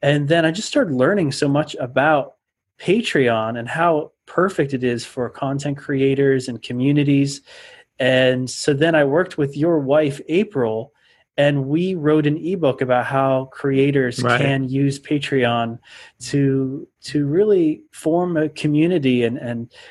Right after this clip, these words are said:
Speaker 1: and have, as a creator, get a residual income every month. And so that's one of the things that you and I and April offer to people is, hey,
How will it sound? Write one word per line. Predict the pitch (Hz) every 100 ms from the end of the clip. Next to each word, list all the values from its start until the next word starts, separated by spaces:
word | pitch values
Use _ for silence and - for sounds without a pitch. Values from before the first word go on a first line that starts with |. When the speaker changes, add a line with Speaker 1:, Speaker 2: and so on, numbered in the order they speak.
| -
Speaker 1:
and | 127
have, | 123 151 151 147 -
as | 139 143
a |
creator, | 143 147 143 165 143 117
get | 135 135
a | 139
residual | 131 127 139 135 127
income | 139 156 151 123 120
every | 120 127
month. | 123 127 123 _ - - - -
And | 131 127
so | 123 - 135 135 131 127 _ _ _ -
that's | 147 -
one | 220
of | 214
the | 170
things | 143 165 151 131
that | 135 131
you | 143 139
and | 131
I | 135 139 139
and | 139 156 131 127 127
April | 131 139 139 131 120
offer | 117 139 160 170
to | 143 -
people | 135 123 127 127
is, | 120
hey, | - 151 127